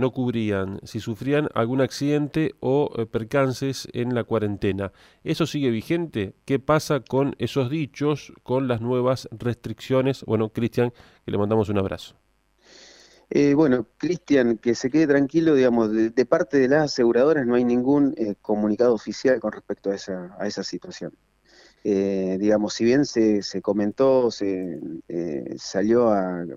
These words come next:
Speaker 2: digamos, a la luz un, una serie de comentarios con respecto a eso, las aseguradoras en ningún momento dijeron que no iban a, a, ni a cubrir y demás a los vehículos que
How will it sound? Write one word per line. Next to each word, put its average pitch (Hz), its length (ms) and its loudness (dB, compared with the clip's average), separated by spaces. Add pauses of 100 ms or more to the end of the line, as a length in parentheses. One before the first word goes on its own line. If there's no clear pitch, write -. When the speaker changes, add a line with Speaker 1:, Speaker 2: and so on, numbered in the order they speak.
(200)
Speaker 2:
digamos, 95 460 -6
a 92 80 -6
la 95 120 -4
luz 113 320 0
un, 95 480 -8 (140)
una 104 240 -6
serie 110 220 0
de 104 40 -6
comentarios 101 420 0
con 104 100 -2
respecto - 320 -6
a 117 60 4
eso, 131 240 -2
las 110 160 2
aseguradoras 113 460 0
en 113 60 2
ningún 117 160 4
momento 117 340 2
dijeron 113 380 0
que 101 80 -6
no 104 100 0
iban 113 240 4
a, 98 160 -2 (580)
a, 95 380 0
ni 95 420 -2
a 95 80 -2
cubrir 131 760 0
y 110 120 -4
demás 113 460 2
a 101 80 0
los 92 120 -6
vehículos 104 380 0
que 92 200 -4